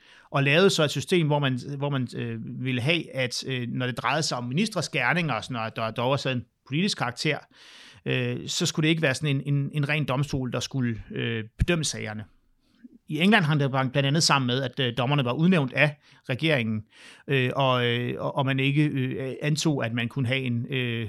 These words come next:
en, en upartisk vurdering i den forbindelse. Så det var sådan set også det, man lagde til grund i Danmark, hvor man var på fuldstændig bar bund i forhold til at etablere noget nyt. Så kiggede man ud i verden, så på England og U S A, som havde forfatninger på det tidspunkt, og,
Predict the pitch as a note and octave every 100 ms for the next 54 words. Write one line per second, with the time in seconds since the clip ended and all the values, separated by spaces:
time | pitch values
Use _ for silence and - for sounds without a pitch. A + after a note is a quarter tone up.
0 | - - - _ A2+ B2 C#3 D#3 D#3+ E3+
1 | D#3 C#3+ - C3 C3+ A#2+ B2+ A#2+ C3+ B2+
2 | B2+ A#2+ B2 D3 D#3 C#3 C#3+ F3 C#3 G#2+
3 | A2 D3 E3 B2 A#2+ D3+ C3+ C3+ B2 G#2+
4 | A2+ - A3 - D3+ D3 C#3 C3 - C#3
5 | E3 - B2+ C#3+ C#3+ - C3+ A#2 A#2+ D3
6 | B2 G#2+ D#3+ E3 - - - - - F#3
7 | D3+ C3 B2+ C3+ D3 D#3+ D3 _ _ _
8 | - F3 D3+ C#3+ E3 D3 B2+ B2+ A#2+ E3+
9 | D#3+ - A#2+ C3 G#2+ - D3+ D3+ A2+ C3+
10 | - C#3+ C#3 B2 D3+ C#3